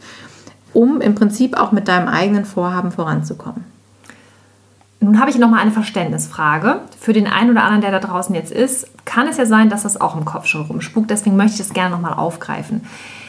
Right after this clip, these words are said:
Speaker 2: Mal angenommen, ich möchte jetzt den weltbesten, coolsten YouTube-Kanal überhaupt eröffnen. Und jetzt ist da jemand, der will das auch. Dann ist es ja eigentlich ein Konkurrenzkampf, oder nicht?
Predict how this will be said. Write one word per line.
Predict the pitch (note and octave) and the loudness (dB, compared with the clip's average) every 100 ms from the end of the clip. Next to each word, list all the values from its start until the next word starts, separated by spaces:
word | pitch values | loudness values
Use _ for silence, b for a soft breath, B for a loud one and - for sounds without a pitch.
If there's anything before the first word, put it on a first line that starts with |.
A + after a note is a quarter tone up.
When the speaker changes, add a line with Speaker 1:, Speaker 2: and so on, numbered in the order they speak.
| B - | B -2
Speaker 2:
Mal | G#3 | 0
angenommen, | A#3+ D#4+ D4 B3 B3+ | 0 2 2 4 4
ich | A#3+ A3 | 2 2
möchte | A3 A3+ A3 | 2 2 0
jetzt | G3 G3 - - | -4 -4 -10 -10
den | F#3+ F#3+ G3 G3+ G3+ | -6 0 2 2 2
weltbesten, | A#3+ B3 G#3 G#3+ - G#3 G3+ G3+ | 0 2 0 0 0 0 0 -6
coolsten | - C4+ C4 A3+ | 0 0 4 2
YouTube-Kanal | G#3 G#3 - - F3+ F3 F3 | 2 -2 -6 -4 0 2 2
überhaupt | G3 F#3 E3 - - - - | 0 0 0 -4 -4 -18 -12
eröffnen. | - - - D3+ - - _ _ B B B B B | -10 -8 -8 -8 -10 -12 _ _ B B B B B
Und | G#3 | 4
jetzt | A#3 | 4
ist | A#3+ E4 | 2 0
da | E4+ | 2
jemand, | C#4+ C#4 C4 | 2 4 4
der | B3 | 4
will | A3+ | 4
das | G#3+ - | 2 -2
auch. | - - - - _ _ B B B B - | -4 -4 -8 -20 _ _ B B B B -6
Dann | G3+ G#3 | 0 2
ist | A3 E4 | 2 0
es | D4 | 2
ja | A#3 | 2
eigentlich | - A3+ D4 | 2 2 0
ein | C#4+ | -2
Konkurrenzkampf, | B3 B3+ A#3+ D#3 - - D#3+ A3+ - _ _ _ - | -2 0 0 0 -4 -6 -10 -10 -14 _ _ _ -6
oder | F#3 E3 | -4 -2
nicht? | G3+ - | -2 -4